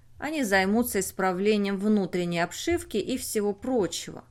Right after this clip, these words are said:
Запасные двери они могут найти на земле. Они опускаются у складов с жилым оборудованием.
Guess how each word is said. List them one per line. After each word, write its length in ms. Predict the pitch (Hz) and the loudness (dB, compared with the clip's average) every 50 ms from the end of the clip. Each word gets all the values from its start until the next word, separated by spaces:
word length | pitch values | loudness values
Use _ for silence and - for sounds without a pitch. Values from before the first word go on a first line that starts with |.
| - - - - _ - - - - - - - - - - - - - - - - - - - - - - - - - - - - | -20 -20 -20 -20 _ -20 -18 -16 -16 -16 -16 -16 -18 -20 -20 -20 -20 -20 -20 -20 -20 -20 -20 -20 -20 -20 -20 -20 -20 -20 -18 -12 -8
Запасные 760 | 190 180 202 196 - 208 202 202 - - 214 202 190 185 185 | -6 -4 -2 0 2 2 2 2 2 0 0 0 0 0 -2
двери 480 | 180 196 196 233 254 269 254 233 208 - | -2 -2 -2 0 2 4 4 4 4 2
они 240 | - 190 196 196 190 | 2 0 0 0 0
могут 360 | 190 202 214 196 214 202 - | 0 0 0 0 -2 -2 0
найти 420 | 202 190 190 185 - - 202 190 | 0 0 0 -2 -2 -2 -2 0
на 140 | 185 190 190 | 0 0 0
земле. 640 | 180 185 214 214 220 214 196 180 170 151 151 156 - - - - - - - - - - - - - - - | 0 2 2 4 4 4 2 0 -2 -4 -6 -8 -14 -20 -20 -20 -20 -20 -20 -20 -20 -20 -20 -20 -20 -16 -6
Они 200 | - 226 233 226 | -2 2 2 4
опускаются 640 | 220 220 - 247 247 - - 349 330 320 320 - 233 | 4 2 0 -2 -4 0 4 4 4 4 4 2 0
у 60 | 220 | 0
складов 560 | 208 - - - 220 214 208 202 233 294 285 | 0 -2 -2 2 2 4 4 2 2 -2 -2
с 60 | 254 214 | -2 -4
жилым 420 | 196 196 208 202 202 208 214 208 | -2 0 2 2 4 4 2 2
оборудованием. 920 | - 208 208 202 247 269 269 254 208 175 156 170 160 160 156 151 151 151 | 2 0 0 2 2 2 2 2 2 0 0 -2 -4 -6 -8 -8 -10 -12